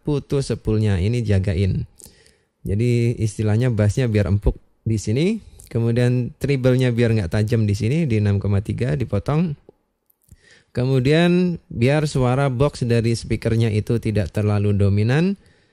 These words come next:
tidak terlalu mengganggu, empat ratus dipotong. Kemudian satu K ini juga dipotong agar suaranya tidak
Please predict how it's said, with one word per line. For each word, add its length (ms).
tidak 320
terlalu 640
mengganggu, 600
empat 200
ratus 320
dipotong. 560
Kemudian 640
satu 480
K 240
ini 240
juga 320
dipotong 640
agar 480
suaranya 800
tidak 800